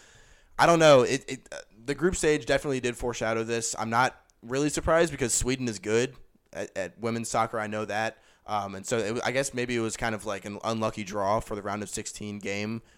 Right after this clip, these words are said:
to get Sweden as their opponent, but they were sent home and they lost in penalties, which kinda sucks because everybody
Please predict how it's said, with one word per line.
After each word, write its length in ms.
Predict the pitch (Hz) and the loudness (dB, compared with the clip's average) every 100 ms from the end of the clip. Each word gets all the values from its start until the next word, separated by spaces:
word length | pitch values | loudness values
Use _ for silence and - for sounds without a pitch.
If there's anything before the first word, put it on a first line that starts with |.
| _ | _
to 80 | - | -8
get 320 | 110 110 - | -2 -2 -4
Sweden 340 | - - 110 113 | -6 -2 -2 -2
as 100 | 107 | -2
their 120 | 107 | -2
opponent, 460 | 98 110 113 120 90 | 0 2 2 0 0
but 280 | 107 98 - _ _ _ _ | 0 -2 -6 _ _ _ _
they 100 | 117 | -4
were 60 | 131 | 0
sent 200 | 170 151 | 2 6
home 340 | 185 113 92 | 4 4 -2
and 380 | - 110 110 107 - | -4 -2 -2 -6 -4
they 100 | 117 | 2
lost 260 | 123 151 | 6 4
in 60 | 143 | 4
penalties, 500 | 143 143 147 160 147 | -2 -2 0 -2 0
which 200 | 123 - | -2 -2
kinda 240 | 131 131 | 0 0
sucks 500 | 107 - 127 131 - | -2 2 2 2 -2
because 500 | - 110 104 101 - - _ _ _ _ _ _ - - | -10 -4 -4 -4 -8 -12 _ _ _ _ _ _ -12 -4
everybody 360 | 123 139 139 | -2 2 0